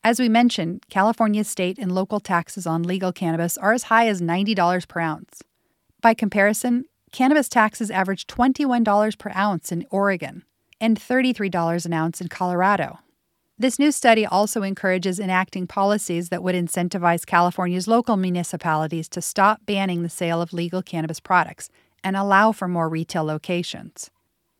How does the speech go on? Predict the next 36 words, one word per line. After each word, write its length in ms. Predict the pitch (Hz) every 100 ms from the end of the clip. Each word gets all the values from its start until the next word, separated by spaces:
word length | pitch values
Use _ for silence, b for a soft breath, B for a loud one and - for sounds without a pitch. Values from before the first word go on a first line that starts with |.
| _
Right 240 | 226 233 247
now, 320 | 226 214 190 -
California 560 | 196 202 208 202 202
has 240 | 185 180 175
one 360 | 170 190 233
legal 360 | 214 220 214 190
retail 360 | 208 208 214
store 360 | 196 - 175 175
for 160 | - 180
every 300 | 185 185 185
twenty-nine 680 | - 208 208 208 180 180
thousand 480 | 175 175 180 180 175
residents. 720 | 170 170 160 151 180 - - _ _ _ _ _ -
Oregon 360 | 208 262 247 180
has 300 | 175 170 180
one 200 | 170 170
legal 340 | 180 175 170
retail 360 | 170 170 175 165
store 300 | - 170 185
for 140 | 185
every 280 | 175 175 180
six 340 | - 196 -
thousand 400 | - 185 254 214
residents, 640 | 165 156 160 151 - - - _ _ _ -
and 140 | 196
Colorado 580 | - 170 170 160 196 254
has 220 | 240 233
one 200 | 208 214
legal 300 | 208 202 196
retail 340 | 190 196 202 185
store 360 | - 175 180
for 160 | - 185
every 300 | 180 185 196
thirteen 520 | - 214 - 190 170
thousand 360 | 151 147 147 147
residents. 640 | 143 139 135 - - -